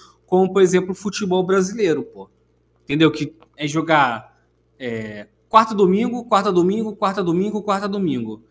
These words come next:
Ok, profissão do jogador é jogar, mas e o treino? Entendeu? E é isso, e eu falo calendário apertado durante o circuito é ruim porque a gente, enquanto a gente vê outras, é, as outras regiões evoluindo, trazendo coisa nova,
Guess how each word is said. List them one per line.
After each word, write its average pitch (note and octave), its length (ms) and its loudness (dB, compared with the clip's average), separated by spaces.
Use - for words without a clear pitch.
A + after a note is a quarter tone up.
Ok, F#3 720 2
profissão G3 340 2
do G#3+ 80 0
jogador G#3 460 2
é G#3+ 40 2
jogar, F#3+ 680 2
mas G3+ 240 0
e A#3+ 40 -2
o B3+ 80 -2
treino? C3+ 520 -4
Entendeu? D3 380 -2
E D#3+ 120 6
é F3 40 2
isso, G3+ 480 -4
e F#3+ 40 0
eu G3+ 120 6
falo A3+ 280 2
calendário A3 480 2
apertado E3+ 800 0
durante D3+ 560 0
o D#3 40 -4
circuito F#3 500 -4
é E3+ 40 2
ruim F3 320 0
porque B3+ 460 -8
a G#3 140 6
gente, A3 340 -2
enquanto G3+ 400 -4
a C#4 40 -2
gente B3+ 240 -2
vê G3+ 120 -4
outras, G#3 400 -2
é, D3 220 -12
as D3 200 0
outras E3+ 240 -4
regiões D#3+ 460 -2
evoluindo, D#3+ 680 0
trazendo D#3+ 400 -2
coisa D#3 320 -2
nova, D#3+ 460 -2